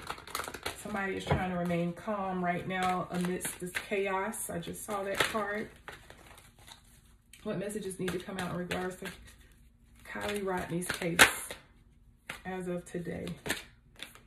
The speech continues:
Please don't lose hope. It says, "Autumn is my last chance." I feel like we're gonna get some developments, guys.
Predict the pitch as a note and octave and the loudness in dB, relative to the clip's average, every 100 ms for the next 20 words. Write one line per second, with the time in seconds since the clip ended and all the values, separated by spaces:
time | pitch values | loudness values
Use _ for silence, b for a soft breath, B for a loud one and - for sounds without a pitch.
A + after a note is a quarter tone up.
0 | - - - - - - - - - B3 | -20 -20 -20 -20 -14 -14 -16 -20 -4 -2
1 | B3 A3+ G3+ G3+ G#3 F#3+ G3 F#3+ - F#3+ | 0 0 4 4 2 2 2 2 2 2
2 | D#3 - - - - - - - - - | 2 -2 -18 -20 -20 -20 -20 -20 -20 -20
3 | - - - - - - - - - - | -20 -20 -20 -20 -20 -20 -20 -20 -20 -6
4 | G3 G3+ F#3+ - G3 A3 A3+ A3 G3 F#3+ | 2 2 2 2 4 4 4 4 2 2
5 | F#3+ G3 F#3+ F#3+ F#3+ - G#3+ F#3 F3 - | 2 4 4 2 -2 -2 0 0 -2 -8
6 | - - - - - - - - - - | -8 -8 -8 -16 -20 -20 -20 -20 -16 -16
7 | - - - - - - - - - - | -16 -4 8 8 8 -10 -16 -18 0 4
8 | - - - - - - - - - - | 4 0 -16 -20 -16 -14 -16 -14 -16 -16
9 | B B B E3+ C4 D#4+ C4 B3 A#3 A#3 | B B B 0 2 4 6 6 6 4
10 | A#3 G#3 F#3 F3 G3 G#3 A3 G#3 G#3+ - | 2 2 2 4 4 6 6 4 2 2
11 | G#3+ A3 A3 A3 A3+ | 6 8 10 8 6